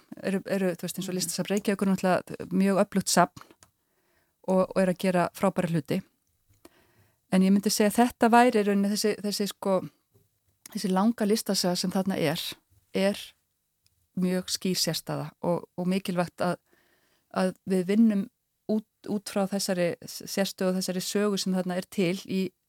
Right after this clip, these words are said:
eign þessum safnakosti á bara spennandi og áhrifaríkan hátt. Skoðum hann í sam-, í samtali við samtímann og er, séum einhvern veginn að búa til nýjar sögur út frá þessari, þessari sérstöðu.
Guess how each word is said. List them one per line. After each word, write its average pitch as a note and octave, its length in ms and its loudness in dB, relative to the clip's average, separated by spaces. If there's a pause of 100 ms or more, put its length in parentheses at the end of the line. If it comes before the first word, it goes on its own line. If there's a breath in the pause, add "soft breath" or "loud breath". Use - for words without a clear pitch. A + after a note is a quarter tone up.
eign - 280 -4 (100)
þessum F#3+ 220 -4
safnakosti F#3 640 -2 (720 soft breath)
á F#3+ 140 4 (380)
bara G3 200 0
spennandi G3+ 720 0
og F3 80 0
áhrifaríkan F#3+ 600 0
hátt. - 460 -6 (680)
Skoðum G3 460 0
hann F#3 100 -2 (380)
í - 120 -10
sam-, G3+ 280 2 (100)
í F3+ 260 -4
samtali G#3+ 460 0
við A3 160 4
samtímann F#3+ 600 0 (600)
og F#3+ 120 6
er, G3 100 -2
séum G#3 240 -2
einhvern G3+ 220 -6
veginn F#3+ 100 -2
að - 80 -12
búa A3 160 0
til G#3+ 240 -4
nýjar G#3 380 2 (260)
sögur F3 480 0 (960 soft breath)
út - 220 2
frá G3+ 80 4
þessari, F3 400 4 (600 soft breath)
þessari G3 280 0
sérstöðu. D#3 460 0